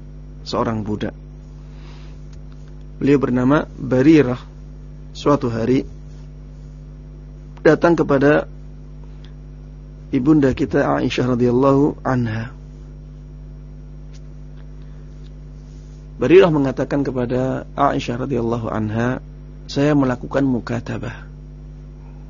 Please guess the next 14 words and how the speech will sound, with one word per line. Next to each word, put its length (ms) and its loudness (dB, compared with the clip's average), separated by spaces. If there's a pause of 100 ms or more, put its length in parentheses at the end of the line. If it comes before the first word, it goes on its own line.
(800)
Mukatabah. 720 -2 (640)
Ya, 160 0
mukatabah 560 -2
itu 320 -2 (560)
adalah 480 0 (720)
permintaan 640 2 (720)
dari 240 4
seorang 400 -2
budak 320 -2 (880)
kepada 320 0
tuannya 480 4 (2250)
untuk 480 4 (800)
memerdekakan 800 2
dirinya 480 0